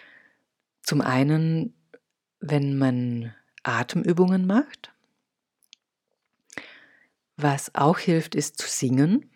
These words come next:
Also nicht nur kurz, sondern lange singen. Sich vornehmen, auf eine Wanderung zu gehen oder einen Spaziergang zu machen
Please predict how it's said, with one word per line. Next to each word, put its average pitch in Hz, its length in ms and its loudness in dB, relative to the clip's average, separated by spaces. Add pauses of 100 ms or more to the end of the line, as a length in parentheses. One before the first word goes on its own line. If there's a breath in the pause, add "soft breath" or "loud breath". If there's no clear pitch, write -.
(680)
Also 135 220 -2
nicht 160 240 -2
nur 143 240 0
kurz, - 320 2
sondern 170 600 0 (540)
lange 202 400 4 (100)
singen. 120 580 -2 (760 loud breath)
Sich - 560 -6 (440)
vornehmen, 196 680 4
auf - 320 -2
eine 123 460 -2 (1300)
Wanderung 190 640 4
zu 165 120 -2
gehen 151 360 2
oder 123 480 -2 (520 soft breath)
einen 139 120 -4
Spaziergang 175 640 4
zu 160 120 -2
machen 139 460 -2